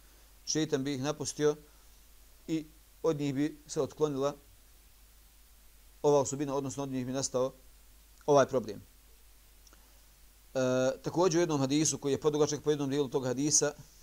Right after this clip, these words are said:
kaže se da je srdžba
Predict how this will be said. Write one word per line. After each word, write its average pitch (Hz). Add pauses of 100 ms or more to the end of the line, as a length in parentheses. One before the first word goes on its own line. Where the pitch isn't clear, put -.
(120)
kaže 143
se 147 (160)
da 127 (1000)
je 127 (140)
srdžba 156